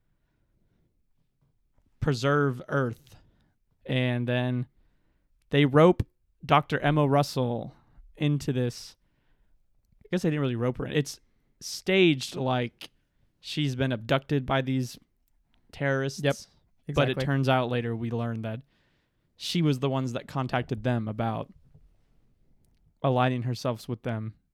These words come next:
Speaker 1: And she created this thing, device called the Orca.
Speaker 2: Yep.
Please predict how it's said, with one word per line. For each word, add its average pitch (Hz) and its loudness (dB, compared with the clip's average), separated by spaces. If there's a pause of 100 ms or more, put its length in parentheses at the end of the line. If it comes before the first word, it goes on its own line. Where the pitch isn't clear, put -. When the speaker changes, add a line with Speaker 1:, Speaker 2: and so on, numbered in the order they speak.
(640)
Speaker 1:
And 127 -4
she 139 -2
created 131 -2
this 120 -8
thing, 127 -4 (760)
device 135 2
called 131 -2
the 127 -2
Orca. 139 -4 (720)
Speaker 2:
Yep. 143 -2